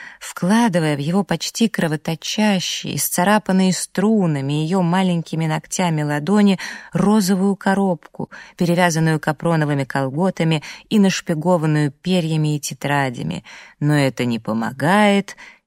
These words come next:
и снова приходится проходить через мучения знакомства, травму первой встречи навсегда, этот его влажный, как сырое телячье сердце, ядовитый взгляд кромешного узнавания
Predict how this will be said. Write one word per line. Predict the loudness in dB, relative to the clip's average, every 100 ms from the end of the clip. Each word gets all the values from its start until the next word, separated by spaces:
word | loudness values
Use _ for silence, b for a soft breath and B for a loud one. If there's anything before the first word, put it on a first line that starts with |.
| _
и | -2 -2
снова | -2 -2 0 0 0 0 -2
приходится | -6 -8 -6 -6 -6 -8 -6
проходить | -6 -6 -4 -4 -4 -4
через | -6 -4 -4
мучения | -6 -6 -6 -4 -4 -6
знакомства, | -8 -10 -10 -2 0 2 0 -4 -2 -2 -2 B B B
травму | 0 4 4 2 -2
первой | 0 0 0
встречи | -4 -2 -2 0 -2 -4
навсегда, | -4 -6 -6 -8 -4 0 2 0 -4 B B B B
этот | -4 0 0
его | 2 2 2
влажный, | 0 0 4 4 2 -2 -2
как | -4 -6
сырое | -4 0 2 0
телячье | 0 -2 0 0 -2 -4 -2
сердце, | -4 -2 0 0 -2 -8 -6
ядовитый | -4 -2 -2 -2 -4 -4 -4
взгляд | -4 -2 0 2 0 0 -8
кромешного | -4 -4 -2 -2 -2 -4 -6 -6 -6
узнавания | -6 -4 -4 -4 -2 0 0 -2 -4 -6